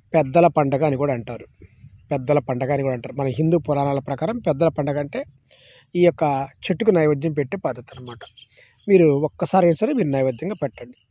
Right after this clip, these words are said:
తర్వాత మీరు నమస్కారం చేసుకోండి, నమస్కారం. తర్వాత ఈ నైవేద్యాలు పెట్టేసి మీరు వాటిని అంతే వదిలేసి వచ్చేసేయండి. ఈ ఒక సంక్రాంతి నుంచి ప్రారంభించండి. ప్రతి పండగకి అవకాశం ఉంటే,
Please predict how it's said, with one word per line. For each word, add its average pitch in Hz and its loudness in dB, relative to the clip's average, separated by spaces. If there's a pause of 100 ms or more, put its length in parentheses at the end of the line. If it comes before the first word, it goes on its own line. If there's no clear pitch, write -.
(140)
తర్వాత 147 0 (580)
మీరు 156 2 (180)
నమస్కారం 185 0 (100)
చేసుకోండి, 131 -8 (300)
నమస్కారం. 139 -6 (580)
తర్వాత 143 0 (340)
ఈ 156 -2
నైవేద్యాలు 160 2
పెట్టేసి 143 -4 (460)
మీరు 151 2 (340)
వాటిని 139 -4
అంతే 196 2
వదిలేసి 160 2
వచ్చేసేయండి. 120 -8 (560)
ఈ 151 -4
ఒక 131 -12
సంక్రాంతి 151 -2
నుంచి 190 -6
ప్రారంభించండి. 147 -2
ప్రతి 185 -4
పండగకి 202 -2
అవకాశం 180 2
ఉంటే, 165 -2